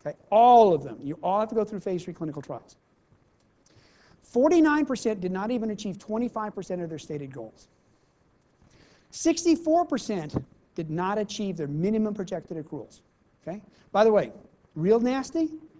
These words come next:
almost six thousand patients were accrued to these studies that will never see the light of day because you can't publish them. Thirty-six percent met or exceeded their minimum accruals.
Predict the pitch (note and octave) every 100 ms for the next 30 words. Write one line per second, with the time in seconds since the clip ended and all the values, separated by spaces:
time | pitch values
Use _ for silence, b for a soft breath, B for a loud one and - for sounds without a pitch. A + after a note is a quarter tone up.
0 | _ _ _ _ _ _ _ _ _ _
1 | _ _ - G#3+ G#3 - D4+ - - B3
2 | C4+ C4+ C4+ C4 C4+ A3 F3 E3+ D#3 A#3
3 | A#3 F#3 D#3 G#3+ G#3 - G3+ F#3+ E3+ D#3
4 | C#3 D3 E3+ F#3 - F3 D#3+ D3+ D3 C3+
5 | A#2 - _ _ _ _ _ _ _ _
6 | _ - C#3 C#3 C3+ D#3 D#3 D#3 B2 A#2+
7 | A2 _ _ _ _ _ _ _ _ _
8 | b b b b _ _ _ _ _ G3+
9 | A#3+ B3+ D#4+ - A#3+ - F#3 E3+ G3+ G#3+
10 | G3+ A3 F#3+ F3 E3 D#3+ D#3+ D3 - A2
11 | -